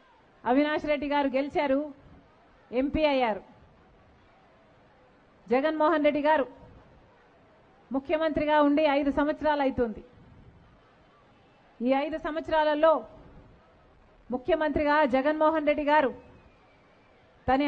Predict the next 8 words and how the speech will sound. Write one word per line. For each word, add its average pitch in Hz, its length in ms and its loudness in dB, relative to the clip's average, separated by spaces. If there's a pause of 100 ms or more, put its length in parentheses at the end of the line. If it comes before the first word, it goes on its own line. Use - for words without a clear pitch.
అధికారాన్ని 294 680 0 (140)
దేనికి 294 360 0
వాడాడయ్యా 302 600 4
అంటే, 285 220 2 (1600)
ఒక 247 140 2 (140)
హంతకుణ్ణి 302 640 -2
కాపాడడానికి 269 720 0
వాడాడు. 214 340 -4